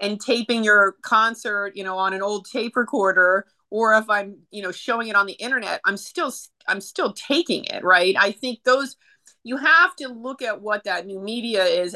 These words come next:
and still apply the same principles, right? It's the same thing with insurance, right? I mean, you get enough mold cases, you're like, "Okay, we're not gonna insure mold anymore." We didn't know that mold was in houses, even though it's probably been in castles <laughs> since time began.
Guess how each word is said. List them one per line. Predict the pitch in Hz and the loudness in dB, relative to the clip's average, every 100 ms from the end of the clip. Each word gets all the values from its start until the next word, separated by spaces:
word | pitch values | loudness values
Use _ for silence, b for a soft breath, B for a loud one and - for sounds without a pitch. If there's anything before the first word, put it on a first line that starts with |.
| - | -6
and | 202 | -8
still | - - 277 262 | -6 0 2 2
apply | 214 - - 233 226 190 | 0 -2 0 6 6 4
the | 185 | -4
same | - 220 196 185 | -8 -8 -8 -10
principles, | - 262 247 - - 147 156 | -8 -6 -6 -6 -8 -8 -2
right? | 180 185 | 2 2
It's | 185 - | 0 -6
the | 190 | -10
same | - 226 220 | -6 -4 -4
thing | 214 202 190 180 180 b b b b b | -4 -2 -2 -2 -8 b b b b b
with | 196 208 | 2 4
insurance, | 202 165 - 262 233 165 165 | 4 0 2 6 6 6 0
right? | 185 170 175 175 - | 0 2 2 -4 -6
I | 180 | -8
mean, | 180 180 | -6 -6
you | 185 | -2
get | 202 202 | 2 4
enough | 196 185 185 | 4 2 0
mold | 185 190 185 | 0 0 0
cases, | - 165 170 - 190 190 | -6 -6 -6 -4 -4 -4
you're | 180 165 | -4 -2
like, | 160 160 | -2 -2
"Okay, | 180 - 165 | -6 -4 -2
we're | 170 | 2
not | 190 196 | 4 4
gonna | 196 | 2
insure | 180 170 185 | -2 -6 -6
mold | 170 196 240 185 | -2 4 4 4
anymore." | 160 160 160 151 185 | -2 -4 -8 -4 -4
We | 196 | -2
didn't | 196 | -2
know | 196 202 | 4 6
that | 190 | 6
mold | 185 196 190 | 4 0 0
was | 175 | -6
in | 175 | -12
houses, | - 180 175 180 226 233 | 2 4 4 2 -6 -8
even | 254 247 240 | -4 -2 2
though | 214 202 | 6 4
it's | 196 | 2
probably | - 202 190 185 | 0 0 0 -6
been | 190 185 | -10 -14
in | 180 | -12
castles | - 190 196 - 175 202 | -2 2 2 0 -10 -10
<laughs> | - | -10
since | 208 202 | -12 -12
time | - 214 196 | -2 0 0
began. | 190 175 208 220 165 180 | -4 -10 -8 -6 -4 -4